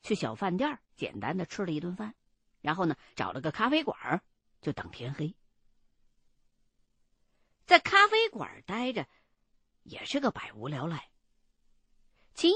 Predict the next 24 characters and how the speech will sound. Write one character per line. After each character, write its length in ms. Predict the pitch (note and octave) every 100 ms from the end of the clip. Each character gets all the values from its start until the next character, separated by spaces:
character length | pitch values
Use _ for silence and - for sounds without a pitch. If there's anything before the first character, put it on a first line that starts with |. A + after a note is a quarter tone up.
| A#4+
恒 260 | A#4 C3 A#3+
呢 160 | D4+ A#3+ _
似 160 | - A4+
乎 220 | G4+ A4
又 120 | G#4
没 300 | A3+ F3 C#4
什 140 | - A#3
么 60 |
聊 200 | G#3+ G#3
天 240 | C#4+ C#4+ D4
的 60 |
欲 200 | B3+ D4
望， 280 | G4 - - _ _ _ _ _ _ _ _ _ _ _ _
我 100 | B3
就 120 | D4
只 140 | C4+ F4
好 180 | C4 G3+
一 180 | G#3
个 120 | D#4 A#3+
人 240 | G3+ A#3+
翻 200 | - A#3
翻 140 | G#3
杂 160 | D#3 G3
志 260 | C#4+ D4